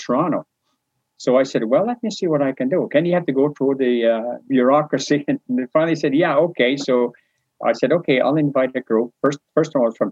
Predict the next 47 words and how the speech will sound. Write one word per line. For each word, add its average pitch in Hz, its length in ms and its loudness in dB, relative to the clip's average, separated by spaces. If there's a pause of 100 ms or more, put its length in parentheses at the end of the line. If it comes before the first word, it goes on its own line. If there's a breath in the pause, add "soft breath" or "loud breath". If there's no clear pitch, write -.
Toronto. 113 440 -2 (1080)
And, 107 220 -2 (160)
uh, 104 200 2 (140)
I 110 120 -2
said, 117 200 -2
"Okay." 113 360 0 (140)
So, 120 60 0 (600)
and 131 100 0
I 131 140 2
told 175 140 0
the 156 140 -4
guys, 123 240 0
I - 80 -4
said, 117 160 -4
"Look, 131 180 -8
at, - 60 -18 (140)
all 117 160 2
right, 98 120 -4 (200)
they're 123 220 4
all 151 120 0 (100)
women." 131 180 0 (960)
I - 20 2 (140)
said, 117 160 2 (260)
"So 131 60 2 (240)
you 120 80 4 (120)
have 165 180 -4
to 127 40 -2 (100)
make 117 140 -6 (100)
sure 113 180 0 (100)
that, 104 120 2 (240)
first 147 160 0
of 110 60 4
all, 104 140 4
you 98 60 -6 (100)
behave 127 260 0
yourself, 110 460 -2 (160)
you, 107 80 -6 (300)
you 101 60 -6 (120)
respect 156 400 -2
them, 101 120 0 (420)
and 104 200 0
no 123 40 2 (140)
foul 120 220 2 (100)
language. 107 280 -6 (180)
Any 147 140 2
of 170 80 -2
that 156 140 -4